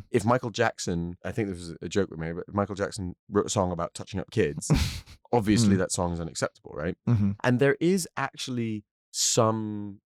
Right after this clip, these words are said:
Speaker 1: connection here, because as we talked about, a lot of people have described this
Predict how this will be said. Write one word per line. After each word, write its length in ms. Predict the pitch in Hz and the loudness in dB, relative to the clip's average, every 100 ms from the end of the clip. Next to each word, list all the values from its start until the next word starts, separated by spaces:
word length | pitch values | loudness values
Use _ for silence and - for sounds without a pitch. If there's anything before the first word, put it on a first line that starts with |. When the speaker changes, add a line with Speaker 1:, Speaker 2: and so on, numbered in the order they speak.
| - | -10
Speaker 1:
connection 400 | 117 120 - 110 | -2 -2 -2 -6
here, 220 | 90 85 | -4 -4
because 220 | 85 104 90 | -6 -8 -4
as 160 | 113 | -4
we 80 | 113 | -4
talked 260 | - 113 - | -4 -4 -6
about, 340 | 110 80 85 _ _ - | -6 -4 -6 _ _ -2
a 60 | |
lot 160 | 110 160 | 0 0
of 100 | 170 | 0
people 600 | 123 - 90 82 85 95 _ - | -2 0 -2 -2 -6 -12 _ -10
have 100 | 90 | -4
described 420 | 104 104 98 90 | -2 0 0 -2
this 180 | 92 | -8